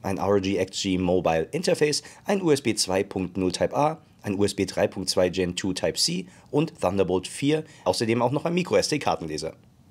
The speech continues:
Das R O G Flow Z dreizehn wird ab dem ersten Quartal zweitausendzweiundzwanzig ab eintausendachthundertneunundneunzig Euro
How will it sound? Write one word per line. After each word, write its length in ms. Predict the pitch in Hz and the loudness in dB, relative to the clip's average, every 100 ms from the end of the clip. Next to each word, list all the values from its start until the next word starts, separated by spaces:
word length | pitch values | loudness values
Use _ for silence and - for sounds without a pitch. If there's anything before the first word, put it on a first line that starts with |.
| - | -8
Das 120 | 101 | -4
R 160 | 90 127 | 2 2
O 40 | |
G 200 | 120 113 | 2 -2
Flow 240 | 113 107 101 | 0 2 2
Z 300 | - 110 - | 2 -2 -2
dreizehn 480 | - 101 - 139 135 | -2 0 0 -2 0
wird 160 | 208 220 | 0 0
ab 100 | - | -2
dem 140 | 147 | -4
ersten 280 | 165 180 147 | -2 -2 0
Quartal 340 | 127 120 147 | 0 2 0
zweitausendzweiundzwanzig 1080 | - 135 131 120 - 120 104 143 180 165 - | 0 0 0 0 0 2 2 0 0 -4 -2
ab 160 | 151 | -2
eintausendachthundertneunundneunzig 1600 | - 143 160 135 131 123 - - 110 104 90 87 107 90 90 90 90 | -2 -4 -2 0 0 -2 -4 -4 0 0 2 0 0 0 -2 -2 0
Euro 340 | 85 85 82 | 0 0 -4